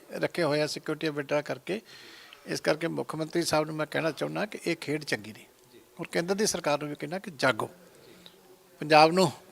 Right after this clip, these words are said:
ਫਿਰ ਬਰਬਾਦ ਨਾ ਕਰ ਦਿਓ। ਅੱਜ ਤਾਂ ਜਿਹੜਾ ਅਕਾਲ ਤਖਤ ਸਾਹਿਬ ਦੇ ਆਦੇਸ਼ ਤੇ ਸੇਵਾ ਚੱਲ ਰਹੀ ਸੀ, ਇਹ ਤਾਂ ਉਸ ਸੇਵਾ ਦੇ ਉੱਤੇ ਬਹੁਤ ਵੱਡਾ ਹਮਲਾ। ਇਸ ਲਈ ਮੈਂ ਪਹਿਲਾਂ ਵੀ ਗੱਲ ਕੀਤੀ ਹੈ ਕਿ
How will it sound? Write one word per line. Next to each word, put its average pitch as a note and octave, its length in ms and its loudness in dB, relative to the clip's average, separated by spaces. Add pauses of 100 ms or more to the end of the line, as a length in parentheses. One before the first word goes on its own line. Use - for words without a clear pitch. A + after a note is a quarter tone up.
ਫਿਰ F3+ 140 8
ਬਰਬਾਦ D3+ 460 4
ਨਾ C#3+ 180 0
ਕਰ D3+ 180 0
ਦਿਓ। F3 280 -2
ਅੱਜ E3 80 0
ਤਾਂ E3 160 2 (760)
ਜਿਹੜਾ D3+ 440 8 (360)
ਅਕਾਲ D3+ 280 4
ਤਖਤ C#3+ 220 2
ਸਾਹਿਬ E3 260 4
ਦੇ - 160 0
ਆਦੇਸ਼ C#3 360 -4
ਤੇ D#3 100 -4
ਸੇਵਾ C#3 280 6
ਚੱਲ E3 200 6
ਰਹੀ C3+ 100 -2
ਸੀ, - 120 -6 (960)
ਇਹ G3+ 100 -2
ਤਾਂ - 120 6 (100)
ਉਸ A#3 200 4
ਸੇਵਾ F3+ 400 10
ਦੇ B3 100 8
ਉੱਤੇ A#3+ 220 8
ਬਹੁਤ G3 240 4
ਵੱਡਾ C3 180 -4
ਹਮਲਾ। A2 300 -12 (1500)
ਇਸ G#3 220 -8
ਲਈ D#3+ 60 -4
ਮੈਂ D3+ 320 4 (360)
ਪਹਿਲਾਂ E3+ 200 -2
ਵੀ F3+ 60 -4
ਗੱਲ D#3+ 160 -2
ਕੀਤੀ D#3+ 300 -6
ਹੈ F#3+ 60 0
ਕਿ F3+ 220 -4